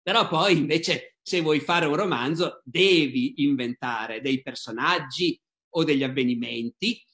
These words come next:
è, è la grande libertà dell'autore di romanzo, ma è anche la grande fatica, perché a quel punto è tua la responsabilità di dire: "Questo personaggio che non c'era in realtà, io lo invento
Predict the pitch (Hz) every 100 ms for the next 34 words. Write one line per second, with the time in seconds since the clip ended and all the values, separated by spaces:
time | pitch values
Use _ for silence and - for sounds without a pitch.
0 | _ _ _ - 208 196 190 - 175 170
1 | 165 160 156 151 131 135 139 - - 160
2 | 143 143 135 120 120 151 131 117 123 139
3 | 127 117 139 320 262 175 170 127 123 254
4 | 247 156 117 135 180 220 - 190 - -
5 | _ 147 160 151 160 - 254 254 170 139
6 | 320 349 240 170 156 156 - 165 170 151
7 | 151 143 151 165 160 - _ _ _ 160
8 | 165 170 147 127 - _ _ 170 202 196
9 | 180 208 214 190 151 160 - 170 190 185
10 | 254 208 170 160 151 147 190 - 226 240
11 | 180 156 131 123 131 - 262 - _